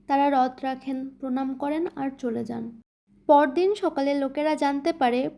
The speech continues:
পুরীর মূল রথযাত্রার রথ সেই রাতে হঠাৎ থেমে গিয়েছিল আর সকালে হঠাৎ নিজে থেকেই গড়িয়ে চলা শুরু করে।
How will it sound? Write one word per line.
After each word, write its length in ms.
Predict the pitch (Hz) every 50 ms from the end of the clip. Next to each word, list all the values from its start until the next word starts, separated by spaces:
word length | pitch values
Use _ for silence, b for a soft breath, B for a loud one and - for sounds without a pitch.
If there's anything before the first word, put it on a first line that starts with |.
| - -
পুরীর 400 | 320 330 330 339 349 370 349 349
মূল 440 | 339 311 285 285 294 311 330 349 339
রথযাত্রার 880 | 302 269 262 - 294 302 302 320 320 320 320 - 339 339 339 320 269 233
রথ 220 | 233 226 233 247 240 - -
সেই 360 | - - - 311 311 311 320
রাতে 280 | 320 330 330 320 359 349 330 -
হঠাৎ 300 | 302 302 302 330 359 370 - -
থেমে 240 | - 311 262 247 233
গিয়েছিল 560 | 220 226 233 226 226 - 247 208 214 220 226 B B B B B B B
আর 120 | - 247 254
সকালে 520 | 254 - 302 302 302 339 359 381 320 285
হঠাৎ 440 | 254 - 277 294 302 - 294 285 285 294 -
নিজে 280 | 311 311 311 294 330 339
থেকেই 320 | 330 349 359 - 392 392
গড়িয়ে 340 | 330 285 285 262 254 254 262
চলা 260 | 254 269 240 240 240
শুরু 240 | 247 254 254 226 233
করে। 340 | 220 - - 214 220 - 240